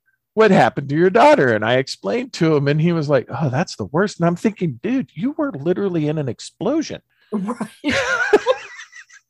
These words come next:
Speaker 2: Right. So here you've got somebody who, in our minds, legitimately had, had it worse because he was in an
Speaker 1: <laughs>
Speaker 2: explosion.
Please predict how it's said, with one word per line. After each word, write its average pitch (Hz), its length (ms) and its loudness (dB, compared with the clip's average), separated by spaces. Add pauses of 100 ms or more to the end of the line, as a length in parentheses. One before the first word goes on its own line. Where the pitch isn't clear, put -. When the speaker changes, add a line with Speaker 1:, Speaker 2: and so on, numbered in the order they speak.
(1300)
Speaker 2:
Right. 269 480 0
So 262 240 6
here 302 180 2
you've 302 220 -2
got 247 240 0
somebody 233 480 -2
who, 196 540 -6 (240)
in 226 160 0
our 254 300 4
minds, 185 600 -4
legitimately 202 920 -2
had, 196 360 -4 (400)
had 240 240 -4
it 170 140 -2
worse 262 520 -6
because 233 240 -12
he 247 80 -14
was 196 120 -10
in - 280 2
an 165 60 -8
Speaker 1:
<laughs> - 0 -
Speaker 2:
explosion. 240 1040 -4